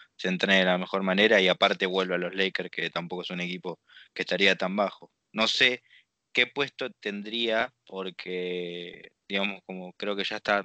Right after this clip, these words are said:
muy ocupado el puesto de los Lakers de cada uno y ya sabe todo su rol, pero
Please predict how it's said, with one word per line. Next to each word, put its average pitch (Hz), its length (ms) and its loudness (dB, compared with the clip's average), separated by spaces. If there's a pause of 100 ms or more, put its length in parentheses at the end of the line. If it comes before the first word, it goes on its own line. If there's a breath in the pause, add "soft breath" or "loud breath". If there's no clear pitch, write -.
muy 110 260 0
ocupado 104 500 4
el 95 100 -2
puesto 101 320 -6
de 98 40 -4
los 95 160 -8
Lakers 98 320 -4
de 95 140 -6
cada 101 280 4
uno 113 220 -6
y 104 60 -6
ya 101 160 -4
sabe 98 260 -4
todo 104 280 -4
su - 140 -14
rol, 104 260 -4
pero 92 260 -8